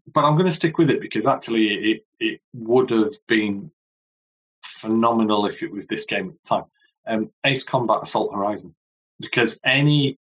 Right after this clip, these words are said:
flying game where you do have that ability to really check out what's going on around you, um, and enjoy the absolutely gorgeous environments that you even managed to get out of. Hey, that Assault Horizon, that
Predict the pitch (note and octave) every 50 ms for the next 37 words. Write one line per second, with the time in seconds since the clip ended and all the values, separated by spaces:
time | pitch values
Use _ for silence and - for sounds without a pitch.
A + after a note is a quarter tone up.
0 | _ - - - - B2+ B2 A#2 A2 G#2+ G#2 G2 F#2+ F#2 F2 F2 E2+ D#2+ - _
1 | _ _ _ G#2 G#2+ G2+ G2+ G2+ G2 G2 G2 G2 F#2+ - - A2+ A2 G#2+ G#2+ G#2+
2 | G#2+ G2 G2+ - A#2 G#2+ G2 - - G#2 F2+ - G2 - - - - G#2 F2+ D#2+
3 | - - F#2+ F#2 - G2 F#2 F#2+ G2+ G#2 A2 G2 F#2 F2+ F2+ - - - - -
4 | - - - - - - - G#2 G2 F#2+ G2 G2+ G2+ G2+ G2 F#2+ - G2 G2 F#2+
5 | F#2 - - G2 F#2 F2+ F#2 E2 - - A2 A2 G2+ G#2 G2+ - - A#2+ B2 A#2+
6 | A2 G#2 G#2 G2+ F#2+ - _ _ - _ _ _ - - _ - A#2+ C3+ C3 -
7 | - - - D#3 F3 F3+ - - F#2+ F2+ - A2+ A2 A2+ A2 G#2+ G2 - - F#2+
8 | - - G2+ A2 A2 G#2+ F#2+ D#2 - - E2+ F#2+ G2+ G2+ G#2 G2+ G2 F#2+ - -
9 | G#2 F#2+ G2+ G2 F#2+ G2 D#2 - - - - - - - D3 B2+ - - - -
10 | - - - D3 C3 C3 C3+ C3+ C3 B2 - G#2 G#2 A2